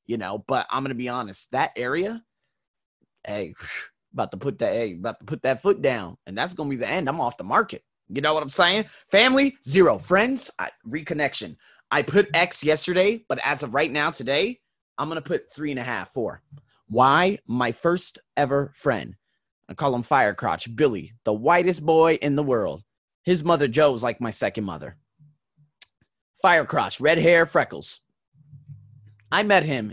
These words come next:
in nineteen ninety-six when I was eight years old. And I said,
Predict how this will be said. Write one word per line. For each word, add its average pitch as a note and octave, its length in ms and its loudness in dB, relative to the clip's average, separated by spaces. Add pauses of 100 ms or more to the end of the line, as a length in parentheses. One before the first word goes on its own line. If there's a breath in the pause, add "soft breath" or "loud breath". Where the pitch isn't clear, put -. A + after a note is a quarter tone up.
in A#2+ 80 -6
nineteen B2 300 -6
ninety-six A#2 420 -8
when G#2+ 80 -6
I G2+ 60 -6
was G2 100 -6
eight A2 140 -6
years G#2 220 -6
old. A#2 240 -2 (1120 soft breath)
And D3+ 280 4
I D3+ 80 2
said, D3+ 320 2